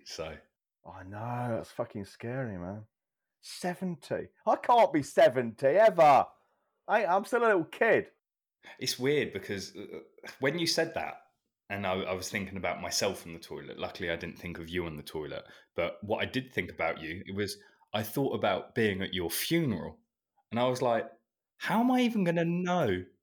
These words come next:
Speaker 1: if, like, John dies, I was like, "I, I'm gonna have to hear it through Holly, 'cause Sarah doesn't know how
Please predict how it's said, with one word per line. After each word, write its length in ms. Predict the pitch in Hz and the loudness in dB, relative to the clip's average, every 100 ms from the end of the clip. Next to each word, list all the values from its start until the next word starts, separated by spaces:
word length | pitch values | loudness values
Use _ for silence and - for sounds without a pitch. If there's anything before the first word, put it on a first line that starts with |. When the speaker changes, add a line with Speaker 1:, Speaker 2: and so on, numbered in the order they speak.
| - | -6
Speaker 1:
if, 160 | 131 143 | -4 2
like, 240 | 123 - | 2 2
John 240 | 147 127 | 0 2
dies, 420 | 123 151 131 87 95 | 4 4 4 0 0
I 100 | 113 | 0
was 100 | 139 | 2
like, 200 | 131 - | 0 0
"I, 120 | 120 113 | -6 -4
I'm 100 | 135 | -2
gonna 120 | 156 | -2
have 180 | 190 - | -2 -2
to 80 | |
hear 160 | 156 143 | 0 0
it 100 | - | -2
through 320 | - 110 95 - | -2 -2 -2 -8
Holly, 420 | - 160 170 147 | -2 0 0 -2
'cause 260 | - 98 - | -8 -4 0
Sarah 320 | 160 180 113 | 2 2 2
doesn't 240 | 95 90 | 0 -4
know 160 | 78 80 | -6 -4
how 340 | 85 82 82 | -2 -2 -2